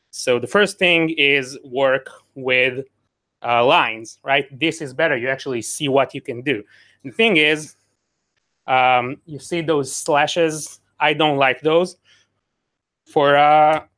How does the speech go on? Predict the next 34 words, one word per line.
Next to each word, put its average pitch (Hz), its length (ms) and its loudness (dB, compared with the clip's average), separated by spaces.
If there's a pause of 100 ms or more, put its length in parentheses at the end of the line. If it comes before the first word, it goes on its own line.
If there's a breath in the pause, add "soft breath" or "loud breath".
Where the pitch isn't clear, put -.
(100)
a 156 80 -12
good 214 240 0
reason. 202 320 0
First 208 180 -6
of 214 60 -6
all, 208 60 -4
you 170 140 -6
can't 226 360 -6
write 180 680 -2 (260)
comments 180 500 2
inside, 139 380 -2
right? 147 200 2
You're 139 200 -8
sometimes 147 420 -4
trying 143 180 -2
to - 100 -2
explain 147 500 -2
what 139 180 0
you're 147 80 -10
going 143 220 -6
to - 100 -18
do. 202 260 0 (520)
You 143 100 -14
can't 170 280 -2
do 165 180 0
this. 120 220 -10
You 139 60 -10
can't 151 280 -4 (100)
just 139 340 -4 (120)
do 147 160 -2
a 135 340 4 (500)
documentation 147 720 -2
line. 170 500 0 (680)
Uh, 131 360 2